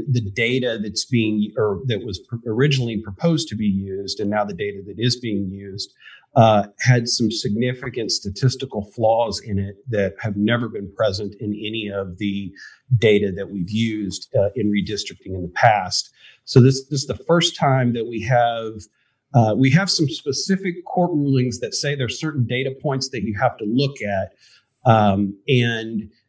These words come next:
those data points have been statistically manipulated by the Census Bureau, um,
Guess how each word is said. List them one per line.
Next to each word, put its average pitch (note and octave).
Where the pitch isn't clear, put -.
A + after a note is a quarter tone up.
those C3+
data C3+
points A#2
have A#2
been A2+
statistically -
manipulated G#2
by G2+
the F2
Census -
Bureau, F2+
um, G2